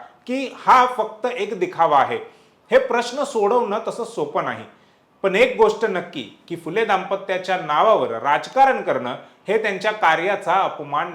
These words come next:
ठरू शकतं. त्यांचं योगदान इतकं पवित्र आहे, इतकं महान आहे की, ते कोणत्याही राजकीय स्वार्थापासून दूर ठेवलं पाहिजे. शेवटी फुले दाम्पत्याला भारतरत्न मिळाला, तर तो त्यांचा सन्मान नसेल, तर तो या पुरस्काराचा सन्मान होईल.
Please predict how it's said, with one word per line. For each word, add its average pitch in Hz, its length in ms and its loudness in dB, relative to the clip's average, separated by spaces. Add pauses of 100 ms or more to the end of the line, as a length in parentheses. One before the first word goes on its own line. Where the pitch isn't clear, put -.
ठरू 127 160 -4
शकतं. 123 400 -8 (640)
त्यांचं 170 300 2
योगदान 170 600 0
इतकं 175 360 -8
पवित्र 233 520 -2
आहे, 120 380 4
इतकं 160 340 -4
महान 208 360 0
आहे 156 280 0
की, 190 260 -14
ते 202 80 -4
कोणत्याही 185 800 -6 (300)
राजकीय 170 680 2
स्वार्थापासून 185 840 2 (220)
दूर 185 200 -2
ठेवलं 131 340 -4
पाहिजे. 110 340 -8 (120)
शेवटी 240 400 2
फुले 226 240 2
दाम्पत्याला 220 680 2
भारतरत्न 190 640 -2
मिळाला, 180 520 4 (140)
तर 190 120 2
तो 202 320 -4
त्यांचा 165 400 -4
सन्मान 170 420 -4
नसेल, 143 580 -6 (140)
तर 202 180 4 (100)
तो 202 200 6
या 202 180 2
पुरस्काराचा 196 920 0
सन्मान 147 440 -2
होईल. 127 280 -4